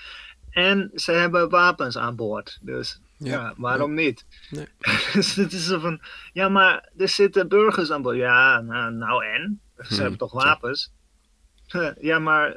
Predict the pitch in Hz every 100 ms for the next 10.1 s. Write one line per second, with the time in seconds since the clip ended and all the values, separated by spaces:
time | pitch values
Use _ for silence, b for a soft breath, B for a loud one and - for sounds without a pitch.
0 | - 143 156 147 139 147 175 180 165 156
1 | 247 - 202 156 113 107 127 113 131 165
2 | 160 143 139 127 127 120 123 143 - -
3 | _ _ _ _ - 135 - _ _ 113
4 | 131 120 131 _ - - 160 139 110 127
5 | 120 - - 101 - - _ - 120 -
6 | 156 170 156 156 147 139 131 - 135 131
7 | 113 120 120 - 113 117 120 110 135 143
8 | 143 120 160 165 - 151 156 147 113 127
9 | - 135 127 127 123 123 120 117 131 123